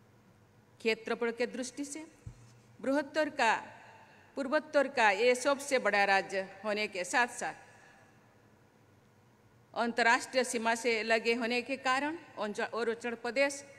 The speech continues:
सामरिक और भौगोलिक दृष्टि से भी अत्यंत महत्वपूर्ण राज्य है। राष्ट्रीय सुरक्षा और राज्य के आर्थिक विकास के लिए अच्छा infrastructure होना अनिवार्य है।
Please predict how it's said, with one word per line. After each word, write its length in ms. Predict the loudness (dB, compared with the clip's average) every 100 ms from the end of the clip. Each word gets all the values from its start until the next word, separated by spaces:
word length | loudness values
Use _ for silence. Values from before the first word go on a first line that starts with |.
| -18
सामरिक 640 | 0 0 2 2 0 -6 -6
और 80 | -4
भौगोलिक 520 | -2 -2 0 -2 -6
दृष्टि 320 | -6 -6 -6 -4
से 200 | 0 0
भी 180 | -2 -10 -16 -4
अत्यंत 420 | -4 -2 -6 -6 -8
महत्वपूर्ण 800 | -6 -6 -6 -10 -4 -4 -4 -10 -18 -20 -6
राज्य 340 | -4 -4 -4 -6
है। 180 | -6 -12 -14 -20 -20 -20 0
राष्ट्रीय 420 | 2 2 -2 -8
सुरक्षा 560 | -4 -6 -6 -8 -10 -10 -18 -20 -8
और 100 | 0
राज्य 360 | 4 4 2 0
के 160 | 0 -4
आर्थिक 520 | 2 2 2 -6 -6
विकास 400 | -2 -2 -2 -2
के 140 | -2
लिए 280 | -2 -4 -6 -16 -20 -20 -20 -20 -20 _ _ -2
अच्छा 440 | -2 -2 0 2 2 -2
infrastructure 880 | -8 -4 -2 -2 -4 -8 -2 -2 -2 -10 -20 -20 -10 -4
होना 260 | 0 2 0 -4 -8 -4
अनिवार्य 600 | -2 2 4 4 -2 -6
है। 140 | -10